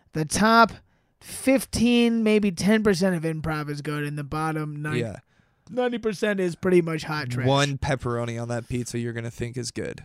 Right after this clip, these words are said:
Speaker 1: Yeah, and it's, like, not even cut.
Speaker 2: It's a half pepperoni on the side, too.
Speaker 1: Yeah, and you're like,
Speaker 2: Where
Speaker 1: "What the
Speaker 2: it's like,
Speaker 1: fuck?"
Speaker 2: it's like, "God, this
Speaker 1: Like, the crust is burnt.
Speaker 2: this isn't even worth it for them
Speaker 1: Yeah.
Speaker 2: to have to eat the rest of this pizza."
Speaker 1: Yeah, you're like, "Can I get this for free?" And they're like, "Yeah." You're like, "Oh, I still don't even want it."
Speaker 2: Yeah.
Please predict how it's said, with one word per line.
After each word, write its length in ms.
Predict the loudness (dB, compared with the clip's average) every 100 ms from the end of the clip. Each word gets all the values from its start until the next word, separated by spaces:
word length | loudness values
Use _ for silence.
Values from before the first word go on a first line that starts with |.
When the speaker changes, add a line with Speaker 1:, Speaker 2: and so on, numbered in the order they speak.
| _
Speaker 1:
Yeah, 220 | 4 6
and 160 | 6 2
it's, 120 | 4
like, 140 | 4 6
not 200 | 8 10
even 240 | 8 4
cut. 340 | -4 -2 -2 -4
Speaker 2:
It's 160 | -8 0
a 80 | 2
half 400 | 4 2 2 0
pepperoni 480 | -2 -2 -4 -4 -6
on 80 |
the 80 | -6
side, 480 | -4 -4 -4 -4 -6
too. 280 | -4 0 6
Speaker 1:
Yeah, 220 | 6 6
and 100 | 2
you're 100 | 4
like, 100 | 6
Speaker 2:
Where 60 | 4
Speaker 1:
"What 20 | 2 0
the 40 |
Speaker 2:
it's 100 | -2
like, 160 | -2 2
Speaker 1:
fuck?" 320 | 4 4 2 -16
Speaker 2:
it's 80 | -12
like, 120 | -12
"God, 280 | -10 -10 -8
this 240 | -8 -8 -4
Speaker 1:
Like, 140 | -2
the 100 | -4
crust 360 | 4 6 6 4
is 140 | 0
burnt. 520 | 2 4 6 4 -2
Speaker 2:
this 80 | -4
isn't 100 | -2
even 260 | 0 -2 -2
worth 320 | 0 0 0
it 200 | -6 -8
for 180 | 0 4
them 160 | 4 4
Speaker 1:
Yeah. 80 | 0
Speaker 2:
to 100 | -2
have 160 | -2 -2
to 80 |
eat 120 | -2 -2
the 100 | 0
rest 300 | -2 -2 -4
of 60 |
this 160 | -4 -2
pizza." 540 | -2 -2 0 0 0 -6 _ 4
Speaker 1:
Yeah, 220 | 6 6
you're 180 | 6 6
like, 100 | 6
"Can 120 | 4
I 60 | 2
get 140 | 2
this 140 | 2
for 100 | 2
free?" 400 | -2 0 2 4
And 80 | 4
they're 80 | 4
like, 160 | 2 2
"Yeah." 240 | 4 6
You're 140 | 4
like, 120 | 0 -4
"Oh, 120 | -6
I 40 | -6
still 240 | -6 -4
don't 60 | -2
even 260 | 0 0 -2
want 260 | 0 0 -2
it." 160 | -4
Speaker 2:
Yeah. 220 | -4 -4